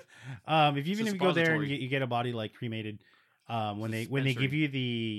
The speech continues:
Speaker 1: the remains, um, they said if you, like, I mean, they don't, I
Speaker 2: They
Speaker 1: don't,
Speaker 2: say,
Speaker 1: I
Speaker 2: "Don't
Speaker 1: don't,
Speaker 2: eat
Speaker 1: don't do it.
Speaker 2: this."
Speaker 1: Don't, yeah, they say don't eat it,
Speaker 2: <laughs>
Speaker 1: but, uh, if you, like, sift through it, there's, like, bone pieces still in there. So
Speaker 2: Oh, cool.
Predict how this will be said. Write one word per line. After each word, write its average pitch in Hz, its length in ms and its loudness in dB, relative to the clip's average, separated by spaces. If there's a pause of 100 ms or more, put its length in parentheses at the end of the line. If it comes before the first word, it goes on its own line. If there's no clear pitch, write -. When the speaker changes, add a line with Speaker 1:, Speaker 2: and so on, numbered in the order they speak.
(140)
Speaker 1:
the 107 60 -10
remains, 113 720 -4 (520)
um, 104 380 -6
they 107 120 -6
said 123 160 -6
if 110 100 -8
you, 107 100 -6
like, 98 180 -6 (760)
I 113 40 -14
mean, 87 180 -12
they 95 120 -14
don't, 98 160 -14
I 110 40 -12
Speaker 2:
They 107 100 -8
Speaker 1:
don't, 101 80 -12
Speaker 2:
say, 120 100 -10
Speaker 1:
I 123 120 -2
Speaker 2:
"Don't 127 120 -6
Speaker 1:
don't, 151 220 2
Speaker 2:
eat 117 60 -4
Speaker 1:
don't 143 220 2
do 143 220 6
it. 139 60 4
Speaker 2:
this." - 100 -12 (200)
Speaker 1:
Don't, 147 200 2
yeah, 110 420 0
they 117 120 -4
say 123 160 -4
don't 107 200 -4
eat 87 120 -6
it, - 160 -12 (160)
Speaker 2:
<laughs> - 160 -20
Speaker 1:
but, 92 160 -10 (840)
uh, 120 260 2
if 117 100 -2
you, 147 100 2
like, 139 160 2
sift - 420 -6
through 117 220 -2
it, 127 180 0
there's, 110 160 -6
like, 113 220 -6
bone 113 420 -2
pieces 85 340 -14
still 76 260 -16
in 67 60 -20
there. - 140 -20
So 107 260 -4
Speaker 2:
Oh, 90 40 -6
cool. 101 560 -10